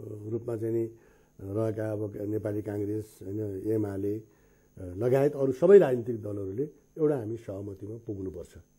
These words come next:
होइन? र, अ, अब त्यसको लागि अहिले अब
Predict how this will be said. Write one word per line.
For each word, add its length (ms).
होइन? 200
र, 40
अ, 640
अब 140
त्यसको 300
लागि 520
अहिले 220
अब 340